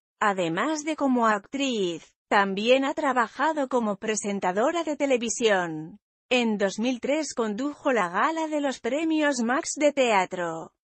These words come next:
celebrada en Vigo. A pesar de su extensa filmografía,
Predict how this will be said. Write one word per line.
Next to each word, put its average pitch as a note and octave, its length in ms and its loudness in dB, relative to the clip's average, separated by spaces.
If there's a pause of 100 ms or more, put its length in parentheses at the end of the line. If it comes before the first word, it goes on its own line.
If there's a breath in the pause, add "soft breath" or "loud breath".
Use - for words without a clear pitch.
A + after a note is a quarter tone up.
(140)
celebrada C4 840 2
en D4 120 2
Vigo. F3+ 540 -4 (180)
A G3 260 4
pesar A#3 480 -2
de C4+ 140 0
su A3 200 0
extensa C#4 640 -2
filmografía, G#3+ 1160 0